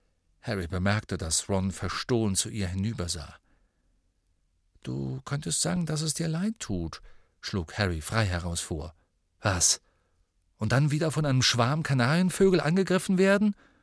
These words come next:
murrte Ron. „Wozu musstest du sie auch nachäffen?“ „Sie hat über meinen Schnurrbart gelacht.“ „Ich auch.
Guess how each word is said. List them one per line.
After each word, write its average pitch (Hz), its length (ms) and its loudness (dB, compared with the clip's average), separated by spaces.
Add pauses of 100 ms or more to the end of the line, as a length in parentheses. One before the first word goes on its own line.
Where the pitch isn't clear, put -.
murrte 110 320 2
Ron. 113 340 4 (1300)
„Wozu - 360 0
musstest 104 560 -2
du 101 60 -6
sie 95 200 -4
auch 113 220 -8
nachäffen?“ 90 640 -6 (680)
„Sie 285 560 0
hat - 200 -4
über 202 180 0
meinen 202 320 2
Schnurrbart 240 640 4
gelacht.“ 120 500 2 (420)
„Ich - 280 -4
auch. 147 320 -2